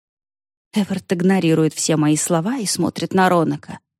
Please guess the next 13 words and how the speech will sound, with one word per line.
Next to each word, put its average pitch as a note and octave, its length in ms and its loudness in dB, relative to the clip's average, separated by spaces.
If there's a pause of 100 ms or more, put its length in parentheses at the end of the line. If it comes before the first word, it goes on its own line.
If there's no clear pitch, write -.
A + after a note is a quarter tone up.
(640)
«Ты E3 400 4
не F3 180 4
спал C4+ 440 2
с - 140 -2
ней?» D#3+ 420 2 (600)
«Нет». E3 500 -2 (640)
«Тогда F3+ 340 2
почему A#3 680 4
она E3+ 240 2
была F3 260 4
в - 80 -8
твоей F3 300 4
комнате?» D#3 640 2